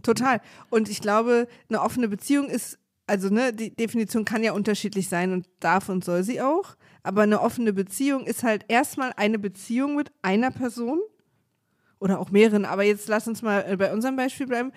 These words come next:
eine Beziehung, wo auch wirklich Liebe und Commitment und,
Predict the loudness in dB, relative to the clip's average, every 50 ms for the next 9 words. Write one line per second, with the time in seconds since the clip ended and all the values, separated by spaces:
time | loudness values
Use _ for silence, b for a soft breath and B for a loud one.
0 | B B B B B B 2 2 2 0 -2 -6 -4 0 0 0 0 0 -2 -6
1 | -8 -8 -4 -2 0 0 0 0 0 -2 -2 -2 -2 -4 -6 -4 -4 -2 0 0
2 | 0 0 0 0 0 -2 -2 -2 0 2 2 2 2 0 -4 -6 -4 -4 -4 -6
3 | -8 -6 -4 0 2 2 2 0 -2 -4 -8 -14